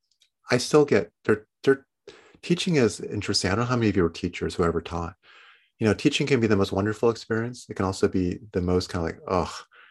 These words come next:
God, you just feel so awful," <laughs> after you teach. Um, the last week of teaching,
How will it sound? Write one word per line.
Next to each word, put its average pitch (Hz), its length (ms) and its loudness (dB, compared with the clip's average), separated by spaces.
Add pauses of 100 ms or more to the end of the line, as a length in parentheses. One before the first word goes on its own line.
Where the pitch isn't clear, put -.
(240)
God, 92 160 -2
you 90 60 0
just 92 160 -4
feel 101 120 4
so 87 180 2
awful," 87 420 0
<laughs> - 640 0
after 175 240 4
you 131 60 6
teach. 127 420 0 (640)
Um, 90 420 2 (500)
the 139 80 4
last 147 400 2
week 131 200 0
of 131 120 -2
teaching, 104 540 -6